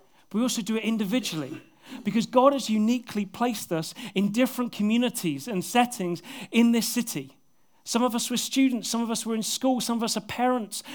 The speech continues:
some of us are kind of out of work, seeking work, some of us are in work, some of us are in recovery. Whatever it is for us, God has uniquely placed us in that place in order that we can live named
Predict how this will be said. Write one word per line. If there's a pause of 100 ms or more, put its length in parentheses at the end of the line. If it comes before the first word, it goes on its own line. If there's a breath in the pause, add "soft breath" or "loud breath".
(140 loud breath)
some
of
us (280 loud breath)
are
kind
of
out
of
work,
seeking
work,
some
of
us
are
in
work, (1200 soft breath)
some
of
us
are
in
recovery. (680 loud breath)
Whatever
it
is
for
us, (200 loud breath)
God
has
uniquely
placed
us
in
that
place (240 loud breath)
in
order
that
we
can
live (160 loud breath)
named